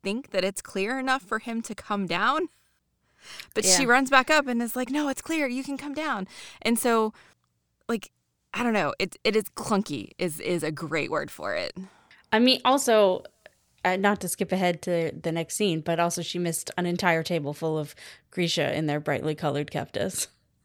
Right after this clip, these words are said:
Speaker 2: Like, there's
Speaker 1: Also
Speaker 2: six
Speaker 1: true.
Speaker 2: of them at that table. <laughs> She just
Speaker 1: Yeah.
Speaker 2: That's
Speaker 1: She was just really excited about those
Speaker 2: Yeah.
Speaker 1: waffles. <laughs>
Speaker 2: I'm like, "Nina's a spy." You know, I feel like
Speaker 1: Yeah.
Speaker 2: And she's
Speaker 1: But then
Speaker 2: good at her job.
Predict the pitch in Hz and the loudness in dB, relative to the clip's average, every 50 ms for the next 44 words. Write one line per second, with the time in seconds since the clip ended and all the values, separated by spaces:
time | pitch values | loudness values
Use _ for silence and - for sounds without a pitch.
0 | _ _ _ _ _ - 180 165 139 143 - - 226 214 - - - _ - 254 | _ _ _ _ _ 2 4 4 4 2 0 -8 -12 -12 -14 -14 -8 _ 8 8
1 | 240 233 226 143 143 - - - 269 214 190 - - 180 156 147 135 139 143 143 | 10 10 8 6 2 2 6 8 8 8 8 6 2 2 4 2 2 2 0 -2
2 | 151 - - - - - - - 160 - 170 - - - - 233 - _ - - | -2 -2 -4 -4 -4 -4 -2 -2 -2 -2 -2 -6 -6 -4 -4 -4 -4 _ -14 -14
3 | - - - - - - 165 131 117 143 196 - - - - - - - - - | -12 -10 -10 -8 -4 -2 0 0 0 0 -2 -4 -8 -18 -20 -20 -20 -20 -20 -20
4 | - - - _ _ _ _ - 180 180 175 - - - - 208 202 _ _ _ | -20 -20 -20 _ _ _ _ -2 0 0 0 -2 -8 -10 -12 -16 -20 _ _ _
5 | _ - - - - - - - - - - - 220 220 233 - 196 180 - 151 | _ -20 -20 -20 -20 -20 -20 -14 -10 -4 -2 0 2 2 2 0 -2 -2 -2 -2
6 | 147 147 135 135 131 131 - - - 120 120 123 117 123 123 - - 143 - 185 | -2 -2 0 -2 -2 -4 -6 -8 -6 -6 -6 -4 -4 -6 -6 -4 -4 -4 -4 0
7 | 202 - 240 - - - - - - - - - 208 - - - - 415 - 233 | 6 6 8 8 8 6 6 6 6 4 2 -2 -2 -2 -2 -2 -2 0 2 4
8 | 220 233 247 240 277 294 330 359 330 262 214 185 - 170 165 - - - 180 170 | 4 4 4 6 6 6 6 6 6 6 4 4 2 0 0 0 2 4 4 4
9 | - - - - - 190 - - 240 247 240 233 233 226 214 220 - - 269 262 | 4 2 2 0 -2 -6 -6 -2 0 2 2 2 4 2 2 0 0 0 0 0
10 | 247 226 - - - _ _ _ _ _ _ _ _ _ _ - 214 185 175 170 | 0 0 -2 -2 -4 _ _ _ _ _ _ _ _ _ _ -16 -14 -14 -12 -14
11 | 170 175 180 190 196 190 _ _ - - - - - 226 214 - - 233 403 - | -14 -16 -18 -18 -20 -20 _ _ -20 -16 -6 0 0 0 2 2 2 2 2 4
12 | 381 403 427 440 415 330 262 240 196 190 175 202 175 170 165 180 160 151 - - | 4 4 6 10 12 12 12 12 10 8 6 4 2 2 2 2 0 2 0 -2
13 | 180 190 | -4 -6